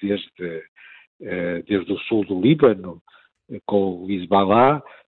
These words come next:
eh, a Gaza, passando pela Síria e pelo, eh, Iraque, pelo Mar Vermelho, pelo Iémen,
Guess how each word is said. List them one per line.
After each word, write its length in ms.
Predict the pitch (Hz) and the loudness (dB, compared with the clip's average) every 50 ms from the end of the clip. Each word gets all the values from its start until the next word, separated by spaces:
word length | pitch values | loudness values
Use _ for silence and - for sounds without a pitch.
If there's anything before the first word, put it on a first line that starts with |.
| _ | _
eh, 440 | - 110 104 98 101 120 - - 120 | -6 -4 -2 -2 -2 -2 -2 0 -2
a 40 | 104 | -2
Gaza, 440 | 90 95 107 117 135 139 139 - 143 | 0 2 4 4 4 4 2 0 0
passando 500 | - - 104 - - - 107 101 98 90 _ | 0 0 -2 -2 0 -2 -2 -2 -4 -8 _
pela 180 | - 98 98 95 - - | -6 -6 -6 -6 -6 -4
Síria 420 | - 120 110 101 101 98 98 95 | -2 -2 0 2 2 2 2 2
e 140 | 98 95 92 | 0 -2 -4
pelo, 540 | 87 - - 98 95 92 90 87 85 82 - _ _ _ - _ _ _ _ - | -6 -4 -2 -2 0 0 -2 -6 -10 -12 -14 _ _ _ -20 _ _ _ _ -10
eh, 280 | 95 92 90 - - - | -8 -6 -4 -4 -4 -6
Iraque, 460 | 101 92 95 104 123 151 165 - - | -6 -2 0 2 2 2 2 2 2
pelo 200 | 135 113 107 104 | 4 4 4 2
Mar 240 | 98 107 104 101 - | 2 4 2 2 2
Vermelho, 560 | - - - - - 110 123 147 143 143 131 - - | -2 -4 -4 -2 2 4 4 4 4 2 -2 -6 -2
pelo 400 | 117 107 101 92 95 92 92 92 | 0 0 0 0 -2 -4 -6 -4
Iémen, 580 | 90 95 104 110 123 127 135 143 143 143 143 | 0 4 6 6 6 4 2 0 -2 -2 -4